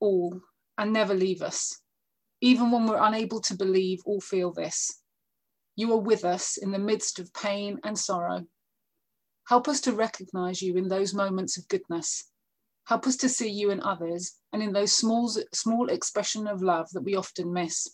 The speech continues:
And so we thank you for all those individuals and agencies that work so hard across the globe to save others, to sustain those struggling and to bring life. We pray for those in our own country,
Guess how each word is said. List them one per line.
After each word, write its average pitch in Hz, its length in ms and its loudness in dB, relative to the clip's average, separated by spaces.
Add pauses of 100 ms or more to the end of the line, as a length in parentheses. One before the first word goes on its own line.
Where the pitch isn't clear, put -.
(2250)
And 226 120 0
so 247 140 8
we 233 140 2
thank 240 360 2
you 202 100 -4
for - 140 -6
all 220 240 0
those 208 300 2
individuals 185 640 -2
and 185 120 -4
agencies 180 760 -6 (240)
that 202 80 2
work 208 320 6
so 214 180 2
hard 196 380 4
across 190 320 -4
the 214 80 -4
globe 175 400 0
to - 80 -8
save 196 340 2
others, 170 460 -2 (440)
to 214 100 -4
sustain 220 580 2
those 196 240 0
struggling 170 540 0
and 190 160 0
to 180 100 -6
bring 190 200 0
life. 180 520 -2 (1200)
We 226 140 0
pray 240 280 8
for 254 140 2
those 202 420 6
in 196 100 -2
our 185 180 2
own 220 180 2
country, 180 600 -4